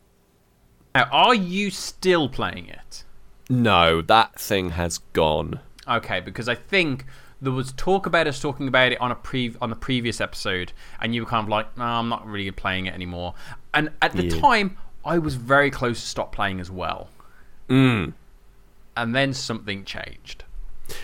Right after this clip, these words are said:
Speaker 1: And now I'm playing it more than ever.
Speaker 2: Okay, so just to, just to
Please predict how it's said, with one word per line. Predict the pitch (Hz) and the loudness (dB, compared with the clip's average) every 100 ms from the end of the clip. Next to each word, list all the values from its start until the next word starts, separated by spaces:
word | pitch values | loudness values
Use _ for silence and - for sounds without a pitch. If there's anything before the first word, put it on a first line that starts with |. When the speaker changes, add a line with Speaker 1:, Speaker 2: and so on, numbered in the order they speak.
| - - - | -8 -8 0
Speaker 1:
And | 110 | 2
now | 117 127 | 6 6
I'm | 135 127 | 6 6
playing | 123 107 107 | 4 4 2
it | 104 | 0
more | 95 90 | 0 0
than | 90 | -2
ever. | - - - - - - - - | -4 0 2 2 2 2 0 4
Speaker 2:
Okay, | 147 127 90 | 4 6 6
so | 135 131 - - - | 8 6 4 -12 2
just | 180 175 | 4 4
to, | 180 170 | 8 8
just | 123 160 147 - | 8 4 2 4
to | 139 | 2